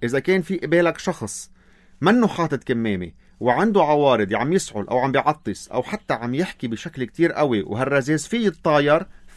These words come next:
في نسبة، آه، ريسك إنه يفوت، يو-، توصل هالرذاذ يلي حاملة هالفيروس يوصل ويفوت من العيون. كرمال هيك إذا كنا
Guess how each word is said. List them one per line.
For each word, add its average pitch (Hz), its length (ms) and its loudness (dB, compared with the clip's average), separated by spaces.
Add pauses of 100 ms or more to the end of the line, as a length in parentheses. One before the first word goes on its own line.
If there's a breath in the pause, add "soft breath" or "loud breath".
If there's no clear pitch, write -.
في 190 160 2
نسبة، 170 280 -2 (180)
آه، 110 580 0
ريسك 151 320 -2
إنه 143 160 -2
يفوت، 180 340 0 (340 soft breath)
يو-، 175 100 6
توصل 175 400 2
هالرذاذ 139 580 4
يلي 120 180 0
حاملة 160 380 -2
هالفيروس 143 520 -2 (280 soft breath)
يوصل 180 260 2
ويفوت 160 340 0
من 147 80 0
العيون. 110 360 0 (380 soft breath)
كرمال 165 220 2
هيك 156 500 2 (320 soft breath)
إذا 131 140 0
كنا 190 300 2